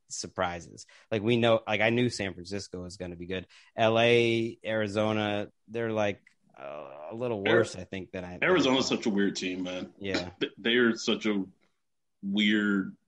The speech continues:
Speaker 2: mis-, like, they're not as bad as the Texans, but, like, they made these, like, all-in moves, like J J Watt and A J Green, and, uh,
Speaker 1: Right.
Speaker 2: I don't, I don't know.
Speaker 1: I, I don't know why you got it, made me have to eliminate the N F C East, though.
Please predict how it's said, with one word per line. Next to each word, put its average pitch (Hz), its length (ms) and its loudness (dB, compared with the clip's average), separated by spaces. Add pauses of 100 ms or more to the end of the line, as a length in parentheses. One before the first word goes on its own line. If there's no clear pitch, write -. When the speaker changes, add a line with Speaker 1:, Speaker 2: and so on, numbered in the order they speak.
(600)
Speaker 2:
mis-, 107 420 0 (220)
like, 113 240 2
they're 147 140 4
not 151 280 4
as 120 80 4
bad 110 260 2
as 135 200 2
the 156 120 -2
Texans, 147 300 4
but, 120 120 2
like, 107 180 2
they 117 120 2
made 110 460 2
these, 110 200 0
like, 98 260 -2
all-in 110 420 2
moves, 110 540 2 (540)
like 92 200 -8 (180)
J 101 160 0
J 101 160 -2
Watt 101 400 -6
and 87 320 -18 (480)
A 104 140 0
J 101 180 0
Green, 101 600 -2
and, 82 280 -10 (320)
uh, - 260 -14
Speaker 1:
Right. 95 220 -6
Speaker 2:
I 90 80 -8
don't, - 140 -14 (260)
I - 20 -12
don't 90 100 -12
know. - 60 -20 (260)
Speaker 1:
I, 175 280 4
I 165 40 8
don't 190 80 4
know 165 80 6
why 143 120 8
you 139 80 2
got 143 160 4
it, 131 120 -4
made 131 180 2
me 135 100 2
have 131 160 4
to 123 80 0
eliminate 120 480 2
the 120 120 0
N 120 60 0
F 120 100 -2
C 113 160 -6
East, 165 220 -6
though. 95 200 -8